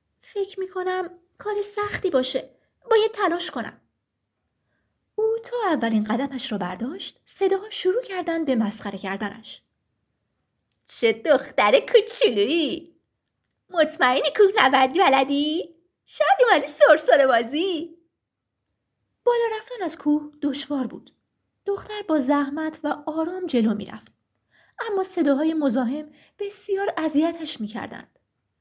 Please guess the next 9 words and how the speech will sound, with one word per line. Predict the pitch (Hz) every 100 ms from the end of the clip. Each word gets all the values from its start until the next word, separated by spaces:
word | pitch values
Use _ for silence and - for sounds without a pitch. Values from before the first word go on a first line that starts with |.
| _ _ _
سرش | - 554 466 -
را | 311
برگرداند | 269 233 185 185 202 233 - _ -
و | 415
تا | 415 466
خواست | - 359 -
جوابشان | 254 214 220 226 220
را | 214
بدهد، | 208 214 254 381